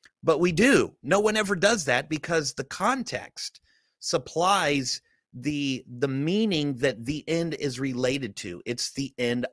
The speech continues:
of the movie. And so this is the same for relator nouns in Hebrew, not just with Bereshit, but with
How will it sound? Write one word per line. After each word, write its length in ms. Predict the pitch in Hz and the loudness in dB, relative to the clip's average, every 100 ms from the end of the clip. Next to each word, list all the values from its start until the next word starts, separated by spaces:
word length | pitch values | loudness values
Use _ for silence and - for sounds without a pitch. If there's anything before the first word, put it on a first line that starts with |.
| - | -6
of 260 | 98 101 | -8 -8
the 100 | 98 | -6
movie. 560 | 113 135 185 127 95 87 _ _ _ _ _ - | -2 0 0 0 -6 -10 _ _ _ _ _ -12
And 120 | 135 131 | -6 0
so 160 | 175 | 4
this 240 | 147 220 - | 6 4 4
is 120 | 233 | -2
the 120 | - | -4
same 540 | - 175 151 156 185 196 _ _ _ | -2 2 4 4 0 -4 _ _ _
for 440 | - 160 143 143 147 | -6 2 4 4 2
relator 560 | 143 156 139 147 208 | 0 2 6 6 4
nouns 500 | 151 123 123 131 120 - | 2 4 4 2 -4 -6
in 140 | 143 135 | -4 -4
Hebrew, 500 | 120 190 190 113 85 | -2 -4 0 0 0
not 240 | 110 165 - | 0 0 0
just 220 | 254 - | -6 0
with 200 | 196 127 | 0 2
Bereshit, 720 | 139 113 95 - 92 127 - _ _ _ _ - | 2 2 0 -6 -10 -12 -14 _ _ _ _ 0
but 180 | 147 143 | 2 6
with 260 | 156 156 | 6 6